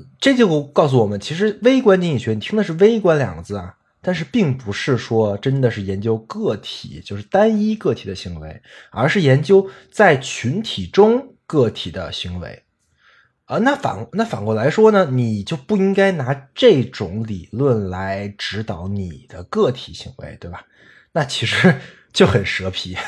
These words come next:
<laughs> 那这里就再次点，点名庸俗化这个经济学的那帮人，拿这帮，拿经济学恰饭的这帮人，还有那些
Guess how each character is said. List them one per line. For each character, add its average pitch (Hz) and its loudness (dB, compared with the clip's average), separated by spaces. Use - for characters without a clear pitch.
<laughs> - -20
那 233 8
这 247 6
里 139 6
就 127 8
再 143 6
次 131 4
点， 101 -6
点 107 0
名 117 -2
庸 147 6
俗 131 0
化 120 6
这 107 -2
个 104 -2
经 135 0
济 120 0
学 101 -2
的 107 0
那 107 2
帮 101 2
人， 101 -4
拿 101 -2
这 104 -2
帮， 95 -8
拿 110 0
经 117 -4
济 113 -2
学 110 0
恰 127 2
饭 139 4
的 110 2
这 101 -2
帮 98 -4
人， 92 -6
还 101 -6
有 104 -2
那 98 -4
些 104 -4